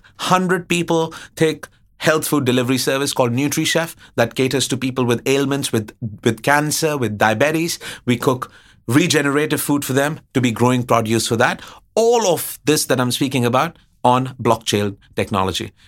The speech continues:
so that you can track the seed till the time you put it in your mouth of what really went into it, what was the nutrition, the, the god of transparency. So that is the direction that my business, my mission, to be able to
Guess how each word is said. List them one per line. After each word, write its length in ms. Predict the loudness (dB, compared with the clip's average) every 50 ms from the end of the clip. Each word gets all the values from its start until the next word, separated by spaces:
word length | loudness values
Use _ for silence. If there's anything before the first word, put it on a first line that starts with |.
| _ _ _ _ _ -10
so 280 | -4 0 2 2 4
that 220 | 4 2 2 0 0
you 80 | 0
can 180 | 0 0 -2 0
track 320 | 2 2 2 2 2 0
the 80 | -2 -2
seed 460 | 0 0 0 0 0 0 0 -2 -4 -10 -16 -8 -2
till 120 | 0 2
the 80 | 2 2
time 240 | 2 2 2 2 2
you 60 | 0
put 180 | 0 0 -2 -2
it 80 | 0
in 80 | 0 2
your 120 | 2 2
mouth 400 | 4 4 4 4 4 2 -2 -6 -14 -20 -20 -8 -4
of 140 | -4 -4 -4 -4 -6 -2
what 300 | 0 2 2 2 2 0
really 320 | 0 2 2 2 2 2 2
went 220 | 0 0 0 0
into 260 | 0 0 0 0 2
it, 160 | 2 0 -2 -4 -8 -18 -16 -4
what 220 | 0 0 0 2 2
was 140 | 0 2 2
the 60 | 2
nutrition, 600 | 2 2 0 2 0 0 0 2 0 -2 -2 -4 -8 -16 -16 -4
the, 220 | 0 2 2 2
the 140 | 4 2 2
god 280 | 2 4 4 4 4 2
of 120 | 0 0
transparency. 720 | 0 0 0 -2 -4 -6 -6 -6 -4 -4 -6 -6 -8 -10 -12 -18 -20 -20 -8
So 160 | -2 -2 -2
that 320 | 0 2 2 2 2 0 0
is 320 | -2 -2 -2 -2 -4 -6 -10 -14 -20 -10 _
the 80 | -2 0
direction 680 | 2 4 4 4 4 2 0 0 -2 -2 -2 -2 -4 -8 -12 -20 -16 _ -2
that 180 | -2 -2 0
my 240 | 2 2 2 2 2
business, 480 | 2 2 0 0 0 0 -2 -2 -2 -2
my 120 | -2 0
mission, 440 | 0 2 0 0 0 0 -2 -2 -4 -8 -12 -18 -20 -6 _
to 100 | 0 0
be 400 | 2 2 2 2 2 0 -2 -6 -10 -18 -10 -2
able 420 | 2 2 4 4 4 2 2 0
to 500 | 0 0 0 2 2 2 0 -2 -4 -8